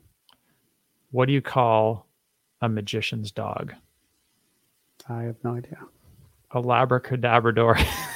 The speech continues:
Speaker 1: <laughs>
Speaker 2: That's pretty good. That's a dad joke.
Speaker 1: That's such a dad joke.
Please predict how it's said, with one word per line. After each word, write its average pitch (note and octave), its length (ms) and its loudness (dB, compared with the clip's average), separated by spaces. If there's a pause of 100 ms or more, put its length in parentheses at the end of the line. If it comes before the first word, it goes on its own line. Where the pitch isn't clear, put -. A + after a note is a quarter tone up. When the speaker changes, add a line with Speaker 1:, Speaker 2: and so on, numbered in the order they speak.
(200)
Speaker 1:
<laughs> - 480 -6
Speaker 2:
That's C3 200 -2
pretty E3 260 2
good. D3+ 160 6
That's D#3 220 8
a C#3+ 40 6
dad C3 320 8
joke. A2 400 -6 (840)
Speaker 1:
That's D#3+ 200 4
such D#3 260 8
a D3+ 60 8
dad C3+ 280 8
joke. D#3+ 260 10